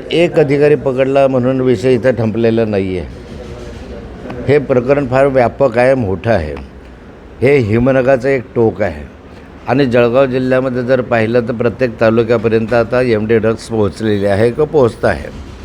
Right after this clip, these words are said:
अशा स्थितीमध्ये जेव्हा तुळजापूरला एक दोन, चार, पाच पुड्या सापडल्या जातात,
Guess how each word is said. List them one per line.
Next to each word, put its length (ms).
अशा 260
स्थितीमध्ये 840
जेव्हा 260
तुळजापूरला 720
एक 160
दोन, 180
चार, 180
पाच 220
पुड्या 260
सापडल्या 480
जातात, 360